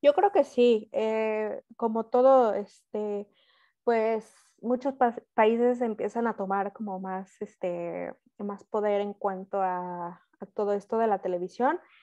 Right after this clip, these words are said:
Y como dices tú, lo estamos viendo con, con Corea. Corea está tomando mucha, mucho poder sobre esto y creo que yo he visto que los jóvenes ahorita están queriendo aprender, este, lo que es el coreano.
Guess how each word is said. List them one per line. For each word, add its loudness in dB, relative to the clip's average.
Y -2
como -6
dices -12
tú, 0
lo 0
estamos -4
viendo -2
con, -12
con -8
Corea. 2
Corea -2
está -10
tomando -12
mucha, -10
mucho -4
poder 0
sobre -2
esto 0
y -10
creo 0
que 0
yo -2
he 0
visto 0
que 4
los -2
jóvenes -6
ahorita -4
están -8
queriendo 0
aprender, 0
este, -2
lo -6
que -2
es -6
el 4
coreano. 2